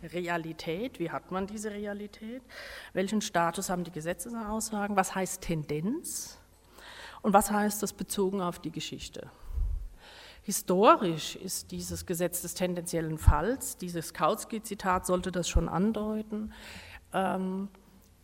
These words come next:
wichtig gewesen für die Sozialdemokratie, die nämlich, und daher ist das ja eigentlich auch bekannt und wahrscheinlich auch die, die Abwehr und die Kritik so stark dieses Gesetzes, historisch ist es nämlich als Zusammenbruchstheorie gelesen worden.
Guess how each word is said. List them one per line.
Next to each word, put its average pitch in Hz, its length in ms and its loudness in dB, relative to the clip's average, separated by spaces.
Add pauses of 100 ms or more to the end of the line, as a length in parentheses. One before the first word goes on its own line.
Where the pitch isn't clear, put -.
(140)
wichtig 226 460 0
gewesen 233 640 2
für 240 380 2
die 269 100 -4
Sozialdemokratie, 240 1400 0 (960)
die 233 220 2
nämlich, 233 720 4 (120)
und 196 180 0
daher 196 280 6
ist - 180 -6
das 208 120 -6
ja 170 100 -2
eigentlich 185 260 -4
auch 170 120 -4
bekannt 226 540 0
und 214 100 0
wahrscheinlich 202 440 0
auch - 120 -2
die, 185 180 -6
die 175 160 -8
Abwehr 202 460 0
und 185 100 -6
die 175 60 -10
Kritik - 480 -8
so 240 160 -6
stark 220 680 -2
dieses 202 320 -6
Gesetzes, 190 500 -8 (600)
historisch 226 580 4
ist - 140 -2
es 202 100 -2
nämlich 196 240 0
als - 220 -2
Zusammenbruchstheorie 175 1080 0
gelesen 160 560 -6
worden. 147 420 -8